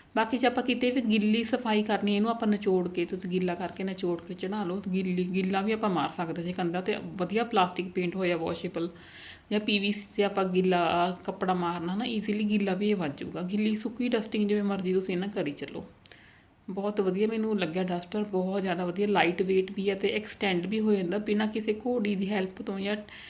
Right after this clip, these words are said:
ਕਿਸੇ ਟੇਬਲ ਸਟੂਲ ਦੀ ਹੈਲਪ ਤੋਂ ਬਿਨਾਂ ਉੱਪਰ ਤੱਕ ਈਜ਼ੀਲੀ ਇਹ ਪਹੁੰਚ ਰਿਹਾ ਸੀਗਾ। ਬਾਕੀ ਜਿਹੜੀ ਗੱਲ ਹੈ ਨਾ, ਸਲਿਮ ਹੈ, ਜਿਵੇਂ ਫਰਿੱਜ ਦੇ ਨੀਚੇ ਮਾਰਨਾ, ਫਰਿੱਜ ਦੀ ਬੈਕ ਸਾਈਡ 'ਤੇ ਮਾਰਨਾ ਜਾਂ ਬੈੱਡ ਦੇ ਪਿੱਛੇ ਮਾਰਨਾ, ਬੜਾ ਸਲਿਮ ਹੈ। ਘੱਟ ਤੋਂ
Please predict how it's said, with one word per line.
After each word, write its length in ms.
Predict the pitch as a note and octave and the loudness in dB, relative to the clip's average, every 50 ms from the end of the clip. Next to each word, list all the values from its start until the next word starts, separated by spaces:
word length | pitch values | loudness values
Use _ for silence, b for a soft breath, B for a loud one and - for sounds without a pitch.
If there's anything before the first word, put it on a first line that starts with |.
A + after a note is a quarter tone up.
| B B B | B B B
ਕਿਸੇ 200 | B G3+ G3+ A3 | B -2 0 0
ਟੇਬਲ 420 | G#3+ G#3+ G#3+ G3 F#3+ F#3+ F3+ F3+ F#3+ | 2 4 6 6 6 6 4 2 0
ਸਟੂਲ 340 | F#3 - - G#3 F#3+ F#3+ F#3+ | 0 -2 -2 0 0 2 2
ਦੀ 120 | G#3 G#3 | 2 2
ਹੈਲਪ 260 | G#3 G#3 F#3 F3+ - | 4 2 2 0 0
ਤੋਂ 140 | - - G3 | 0 0 2
ਬਿਨਾਂ 260 | F#3+ F#3+ F#3 F#3+ G3+ | 2 2 0 0 0
ਉੱਪਰ 300 | G#3+ G#3 G3 - - G3+ | 0 -2 -2 -2 -2 -6
ਤੱਕ 280 | F#3+ - F#3+ F#3 F#3 - | -4 -2 -2 -2 -2 -4
ਈਜ਼ੀਲੀ 540 | - - F#3 F#3 F3 F#3 F#3+ G3 G3+ G3+ G#3 | -2 0 0 0 2 0 0 0 0 0 0
ਇਹ 40 | |
ਪਹੁੰਚ 360 | G#3 G#3 - D#3+ C#3 C3+ C#3 E3 | -2 -2 -4 -4 -4 -4 -6 -6
ਰਿਹਾ 180 | E3+ D#3+ E3+ | -6 -6 -6
ਸੀਗਾ। 300 | F3+ - G3 D#3+ G3+ B3 - - - - - _ _ _ _ _ _ _ _ _ _ _ _ _ B B B B B B B B G3+ | -6 -6 -6 -6 -6 -8 -12 -16 -20 -20 -20 _ _ _ _ _ _ _ _ _ _ _ _ _ B B B B B B B B -6
ਬਾਕੀ 240 | G3 G3+ G3+ - | -6 -4 -4 -4
ਜਿਹੜੀ 200 | G3+ G#3 A3 A#3+ | -4 -2 -2 -2
ਗੱਲ 260 | A3 G#3+ G#3+ G#3+ G#3 G#3+ | 0 0 2 2 2 2
ਹੈ 80 | A3 | 2
ਨਾ, 100 | A#3+ C#4+ | 2 2
ਸਲਿਮ 520 | C#4+ C#4 - - G#3+ A3 A3 G3+ G#3 G#3+ G#3 | 0 0 0 0 2 4 4 4 6 6 4
ਹੈ, 180 | E3 - D#3 | 4 2 2
ਜਿਵੇਂ 320 | F3+ F#3 F#3 F#3+ F#3 G3+ G#3 | 0 -2 0 0 0 0 0
ਫਰਿੱਜ 400 | - - A#3+ A3+ A3 G3 F3 F#3 | 0 0 2 2 4 4 4 4
ਦੇ 120 | F#3 G#3+ | 4 6
ਨੀਚੇ 360 | G3+ F#3+ E3+ E3 - - G3 | 6 4 2 2 2 0 2
ਮਾਰਨਾ, 420 | F#3 F#3+ G3 F#3 F#3+ F#3+ F#3 G3 G3 | 2 2 2 0 0 0 0 0 -2
ਫਰਿੱਜ 320 | - - G3 F#3 F#3 F#3 | 0 4 4 4 4 4
ਦੀ 120 | F3 F#3 | 2 2
ਬੈਕ 320 | F3+ F#3 F3 E3 E3+ E3+ - | 2 2 2 0 0 -2 -6
ਸਾਈਡ 280 | - - G#3 F#3+ F#3+ | -4 0 2 2 2
'ਤੇ 120 | F#3 - G#3 | 2 0 -2
ਮਾਰਨਾ 380 | G3+ F#3+ F#3 F#3 F3+ F3+ F#3 | -2 0 0 0 0 0 0
ਜਾਂ 140 | F#3+ G3 G#3 | 0 0 0
ਬੈੱਡ 300 | G3 F#3 G3 F3+ E3 E3 | 0 0 2 0 0 2
ਦੇ 120 | E3 F#3+ F#3 | 2 0 0
ਪਿੱਛੇ 320 | F#3+ G#3 G3 - - G#3 | 0 -2 -4 0 0 0
ਮਾਰਨਾ, 420 | G#3 G3 F#3 F#3 F#3+ - A3+ C#4+ - B B B B B B B B B G#3+ | 0 0 -2 -4 -4 -4 -6 -6 -6 B B B B B B B B B -2
ਬੜਾ 220 | F#3+ G#3+ G#3 A3+ | 0 2 2 2
ਸਲਿਮ 460 | A#3 A#3 - A3+ A3 A3 G#3+ G#3+ G#3 | 0 0 -2 0 2 2 4 4 4
ਹੈ। 120 | E3+ F3+ F3+ - - - - - | 2 0 -2 -4 -10 -4 0 2
ਘੱਟ 100 | B3+ B3 | 2 2
ਤੋਂ 140 | B3 - B3 | 2 0 2